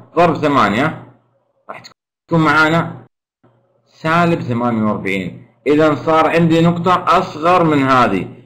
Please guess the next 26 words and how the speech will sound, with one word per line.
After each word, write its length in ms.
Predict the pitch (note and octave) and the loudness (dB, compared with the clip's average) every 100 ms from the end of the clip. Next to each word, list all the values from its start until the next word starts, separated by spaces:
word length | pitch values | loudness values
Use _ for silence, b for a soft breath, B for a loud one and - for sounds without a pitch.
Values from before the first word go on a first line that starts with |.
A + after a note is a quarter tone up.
| _ | _
إذا 320 | B2 C#3 C#3 D3+ | -2 0 2 2
هذه 340 | E3 E3 E3 | 0 2 2
ليست 340 | F3 A3 G3+ | 4 2 2
هي 160 | D#3+ C#3 | 0 0
الصغرى. 640 | B2 C3 G#2 G2+ G2+ - - _ _ - | 0 0 0 0 -2 -8 -20 _ _ 0
ليش؟ 340 | D3 F3 F#3 - - - _ | 4 4 2 -4 -12 -20 _
لأني 260 | A2+ C#3 C#3+ | -2 0 2
لما 240 | D3+ E3 | 2 2
عوضت 400 | D#3 E3 F#3 G3 | 2 2 2 0
بنقطة 480 | E3+ F3+ G3+ - D3 | -2 -2 -2 0 2
أخرى 500 | D3+ A2+ A#2 - - - _ | 2 0 0 0 -8 -20 _
صار 240 | - D3+ D3+ | -2 2 2
عندي 280 | E3+ D#3+ | 2 2
أصغر 340 | E3+ F3+ D3+ D3+ | 2 2 2 2
منها، 320 | D3+ B2 F#2 | 2 0 -2
فمعناته 560 | A2+ A#2 C3+ D#3+ D#3+ B2 | -2 -4 0 0 0 0
فعلًا 520 | D3 B2 B2 C#3 - - _ _ | 0 0 -2 -4 -8 -20 _ _
توجد 440 | D3+ C#3+ C#3+ - | 0 0 -2 0
قيمة 220 | F3 F#3+ | 2 4
عظمى 320 | E3 E3+ D3+ C#3+ | 2 0 0 0
فقط 640 | C#3+ C#3+ D#3 E3 - _ _ - | -2 -2 -2 -4 -12 _ _ -2
ولا 200 | C#3 D#3 | 2 4
يوجد 500 | D3+ C3+ C3+ - - | 4 4 0 -2 -2
قيمة 460 | C#3 C3 D#3+ - - _ _ | 2 2 0 -4 -14 _ _
صغرى. 520 | - A#2 E2 - - _ _ _ _ _ _ _ _ _ _ _ _ _ _ _ _ _ _ _ _ | -4 -2 -2 -8 -16 _ _ _ _ _ _ _ _ _ _ _ _ _ _ _ _ _ _ _ _
آه، 300 | A2 G#2+ F#2+ | -8 -6 -6